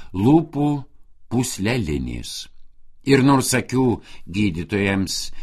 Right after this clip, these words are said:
periokuliniam dermatitui nustatyti pakanka ir akių srities apžiūros, tačiau kartais svarbu matyti ir visą paciento veidą, tiksliau nustatant diagnozę.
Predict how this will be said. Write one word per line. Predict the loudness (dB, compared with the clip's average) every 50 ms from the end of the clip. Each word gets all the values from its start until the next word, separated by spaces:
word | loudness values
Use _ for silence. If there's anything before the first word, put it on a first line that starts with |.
| -6 -6 -2
periokuliniam | -2 0 2 4 4 2 2 0 0 2 2 4 4 4 4 4 2 2 2 0 -2 0
dermatitui | 2 2 4 4 4 2 0 -2 -6 -6 -2 0 2
nustatyti | 2 2 0 -2 -2 -4 -4 -4 -2 -4 -4 -4 -2 -4 -4 -4 -6 -12 -18 -12 -4
pakanka | -4 -4 0 2 0 2 2 0 0 0 2
ir | 4 4 4
akių | 2 0 0 -2 -4
srities | -2 -2 -2 -2 -2 0 0 0 0 0 0
apžiūros, | -2 -2 -2 -2 -4 -4 -4 -4 -6 -8 -8 -6 -6
tačiau | -6 -2 0 2 2 2
kartais | 2 0 0 0 0 -2 -4 -4 -4 -6 -10 -12 -16 -14 -8
svarbu | -6 -2 2 4 4 4 4 4 2 2 4
matyti | 2 2 2 0 -2 -2 -2 -2 -2 0 0 0 0 -2 -6 -12 -16 -16 -10 2
ir | 4 6 6 6 6 4
visą | 0 0 0 0 0 0
paciento | 0 -2 -2 0 0 0 2 2 0 2 4 4 4 4
veidą, | 4 4 4 6 4 4 2 0 -2 -2
tiksliau | -2 -4 -6 -4 -4 -4 0 2 2 2 2
nustatant | 0 -2 -2 -4 -2 -2 -2 -2 -2 -4 -6 -4 -4 -4 -2
diagnozę. | -2 -2 -2 0 -2 -2 -2 -4 -6 -8 -10 -10